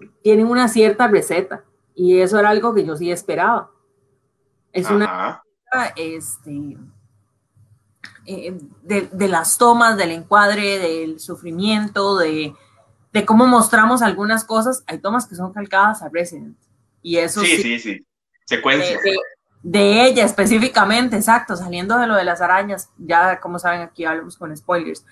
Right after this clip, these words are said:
Speaker 1: Entonces, todas estas, todas estas escenas donde la hacemos pasar por, por, por esta secuencia de le pasa algo, le pasa algo, le pasa algo, le pasa algo, no sé, eso es Resident, o sea,
Speaker 2: Ujú.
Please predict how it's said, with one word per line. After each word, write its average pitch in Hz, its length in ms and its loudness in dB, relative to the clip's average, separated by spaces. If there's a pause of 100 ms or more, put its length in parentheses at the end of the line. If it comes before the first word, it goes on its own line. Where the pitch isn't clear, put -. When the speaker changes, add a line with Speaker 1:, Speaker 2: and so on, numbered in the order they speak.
(300)
Speaker 1:
Entonces, 226 400 2 (380)
todas 214 240 6
estas, 233 480 0
todas 196 240 4
estas 226 240 -2
escenas 220 380 0
donde 170 160 -2
la 165 80 -2
hacemos 180 280 -8
pasar 202 400 -2
por, 160 340 -6
por, 156 360 -8 (880)
por 175 140 0
esta 175 360 0
secuencia 214 800 0 (420)
de 175 520 2
le 175 80 0
pasa 185 260 2
algo, 185 160 2
le 180 100 2
pasa 175 300 4
algo, 190 160 0
le 175 120 0
pasa 175 280 2
algo, 190 180 0
le 180 120 -2
pasa 180 260 2
algo, 190 200 0
no 185 120 -6
sé, 190 380 -8
eso 190 240 0
es 233 320 -2
Resident, 175 500 -4 (240)
o 165 100 -10
sea, 151 320 2
Speaker 2:
Ujú. 120 280 -4